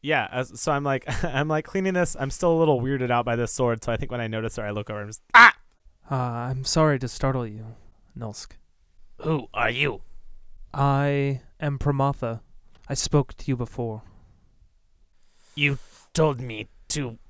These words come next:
Speaker 3: hurt Captain. Why?
Speaker 2: An instinct. Humans were my enemy long ago.
Speaker 3: But not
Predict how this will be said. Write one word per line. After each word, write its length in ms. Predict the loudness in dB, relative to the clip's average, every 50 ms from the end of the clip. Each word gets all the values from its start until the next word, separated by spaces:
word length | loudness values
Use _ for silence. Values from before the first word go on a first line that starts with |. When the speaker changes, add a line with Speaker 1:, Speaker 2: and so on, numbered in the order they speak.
| -6 0
Speaker 3:
hurt 280 | 4 4 4 4 4 -4
Captain. 480 | -2 -2 0 2 2 2 2 0 -4 -10 _ -20 -20 _ _ _ _ _ _ _
Why? 400 | 4 8 8 8 8 4 -2 -12 -20 -20 _ -20 -20 _ _ -20 _ _ _ -20 _ _ -12
Speaker 2:
An 140 | -6 -2 2
instinct. 680 | 2 2 2 0 -4 -6 -8 -10 -10 -12 -16 -20 -20 -20 -20 -20 _ -20 -16 -16
Humans 800 | -10 -2 0 2 2 2 0 0 -4 -6 -6 -6 -8 -8 -12 -16 _ _ _ _ _ -10
were 180 | -6 -4 -4 -2
my 260 | -2 -4 -4 -4 -4 -4
enemy 320 | -6 -6 -6 -6 -8 -6
long 280 | -4 -2 -2 -2 -2 -4
ago. 380 | -8 -10 -12 -14 -14 -14 -16 -16 -18 -18 -18 -18 -20 -20 -20 -20 -20 _ _ _ _ _ _ _ _ _ _ _ 2
Speaker 3:
But 200 | 4 4 4 4
not 260 | 2 4 4 4 4